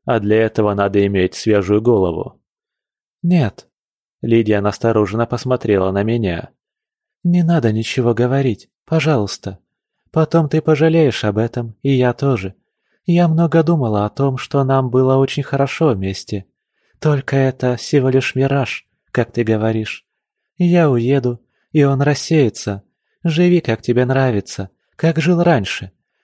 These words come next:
Не стоит привязываться к своим фантазиям". Слова Лидии отрезвили. Нет, она не останется со мной. Даже если я сделаю ей предложение, я ей не нужен.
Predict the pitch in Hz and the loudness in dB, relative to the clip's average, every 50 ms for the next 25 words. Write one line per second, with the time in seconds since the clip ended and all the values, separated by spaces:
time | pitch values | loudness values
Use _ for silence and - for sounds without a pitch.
0 | _ _ 170 175 180 147 - - - 151 147 135 - - 127 131 131 135 131 113 | _ _ 0 2 2 0 -2 0 2 2 2 2 0 0 0 2 2 2 0 0
1 | 104 113 120 120 - 131 120 - - - 127 127 127 120 - 131 135 131 131 147 | 0 -2 -2 -2 -4 -8 -8 -6 -2 2 2 2 2 0 0 -2 -4 -2 0 0
2 | 151 143 120 92 92 90 87 87 92 92 _ _ _ _ _ _ _ _ _ _ | 0 0 0 0 -2 -4 -6 -8 -14 -18 _ _ _ _ _ _ _ _ _ _
3 | _ _ _ _ _ _ _ _ _ - - 120 120 117 117 113 113 110 107 104 | _ _ _ _ _ _ _ _ _ -10 -4 -2 0 0 0 2 2 0 2 2
4 | 104 104 95 101 101 98 - - - 117 110 104 120 120 127 123 101 90 85 - | 0 0 2 2 0 0 0 0 0 0 2 2 2 2 2 0 0 -2 -4 -6
5 | 95 _ _ _ _ _ _ _ _ _ _ _ _ _ _ _ 135 135 135 139 | -10 _ _ _ _ _ _ _ _ _ _ _ _ _ _ _ -4 0 2 2
6 | 131 113 107 - 113 110 113 113 110 107 101 104 104 - - 143 131 113 101 - | 2 2 2 0 0 0 2 0 0 2 0 0 -2 -2 -2 -2 -2 -2 -2 -4
7 | 104 98 - - 101 95 95 92 95 92 92 - - - _ _ _ _ _ _ | -6 -6 -4 -4 -4 -4 -4 -4 -4 -6 -6 -8 -12 -16 _ _ _ _ _ _
8 | - 139 156 160 151 120 120 143 147 143 - - 135 139 135 143 151 147 127 98 | -2 0 2 2 2 2 2 2 2 2 0 0 2 2 4 4 4 2 2 2
9 | 104 120 143 143 135 131 135 135 131 139 143 139 135 - 143 135 135 143 147 143 | 2 2 2 4 4 4 4 4 4 4 2 2 2 2 0 2 4 2 2 2
10 | 123 143 139 110 92 90 85 87 - - _ _ _ _ _ _ _ 131 117 110 | 2 2 2 2 2 -2 -4 -6 -10 -14 _ _ _ _ _ _ _ -2 0 2
11 | 104 98 92 90 92 95 98 101 110 113 107 95 90 92 95 101 98 | 2 4 2 2 0 0 -2 -2 0 -2 -2 -2 -4 -6 -10 -10 -14